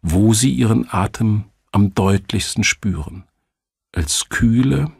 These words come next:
oder Kitzeln in den Nasenlöchern oder im Hals, als Bewegung des Brustkorbs, als Heben und Senken der Bauchdecke.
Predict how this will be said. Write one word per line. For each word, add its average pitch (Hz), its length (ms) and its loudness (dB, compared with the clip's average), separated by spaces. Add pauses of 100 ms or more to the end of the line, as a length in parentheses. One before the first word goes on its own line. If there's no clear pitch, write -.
(320)
oder 71 220 0
Kitzeln - 840 -2
in 92 100 -2
den 80 180 0
Nasenlöchern 110 1040 2
oder 90 500 -2
im 90 240 2
Hals, 117 520 -2 (720)
als - 320 -2
Bewegung 87 720 2
des 87 160 -4
Brustkorbs, - 960 -4 (560)
als - 480 -6
Heben 80 520 0
und 78 180 -2
Senken 85 500 -2
der 82 120 -4
Bauchdecke. - 640 -8